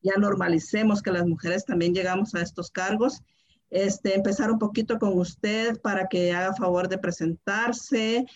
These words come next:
y luego también para decir qué la motivó para lanzarse a, a esta, ya yo no sé si aventura decirle, ¿verdad? Pero a este cargo y que afortunadamente ganó.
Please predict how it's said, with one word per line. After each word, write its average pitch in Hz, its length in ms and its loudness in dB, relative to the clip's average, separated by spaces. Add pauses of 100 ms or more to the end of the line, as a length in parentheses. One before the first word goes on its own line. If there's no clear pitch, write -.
(240)
y 190 240 4
luego 190 320 4
también 185 340 2
para 185 240 0
decir 196 560 0
qué 202 100 0
la 196 160 2
motivó 180 680 2
para 190 280 0
lanzarse 180 640 -2
a, 151 340 -2 (500)
a 175 180 -2
esta, 185 600 -2 (100)
ya 185 120 -4
yo 202 100 4
no 185 100 4
sé 185 140 0
si - 140 -2
aventura 185 520 0
decirle, 190 440 0
¿verdad? 190 260 0
Pero 185 240 0 (220)
a 185 180 -2
este 208 380 -2
cargo 202 460 -2 (120)
y 175 140 -2
que 165 240 -2
afortunadamente 180 880 -2
ganó. 160 400 0